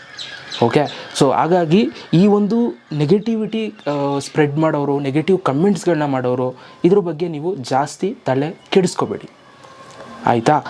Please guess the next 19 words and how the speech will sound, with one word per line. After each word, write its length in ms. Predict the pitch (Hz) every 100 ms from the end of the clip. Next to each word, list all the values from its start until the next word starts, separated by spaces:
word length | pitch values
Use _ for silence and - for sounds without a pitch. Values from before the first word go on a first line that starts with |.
| - - 170
ಇದು 180 | 170 196
ನಾನು 160 | 160
ನಿಮ್ಗೆ 440 | 151 165 170 147 165
ಸೆಕೆಂಡ್ 400 | - 139 190 185
ಒನ್ 120 | 175
ನಾನು 220 | 160 151
ನಿಮ್ಗೆ 200 | 147 139
ಎಲ್ರಿಗೂ 320 | 131 143 139
ಕೂಡ 180 | 139 135
ಹೇಳೋದು. 460 | 127 113 110 73 - - - 151
ಇನ್ನು 160 | 190
ಮೂರನೇದು 540 | 147 147 196 208 196 170
ಏನಪ್ಪ 280 | 165 151
ಅಂತಂದ್ರೆ, 600 | 143 127 123 117 135 180 _ - _ - - - - -
so 200 | - 147
first 240 | 131 147 190
of 40 | 160
all 300 | 160 170 196 - - -
ಇಲ್ಲಿ 480 | 160 190 170 185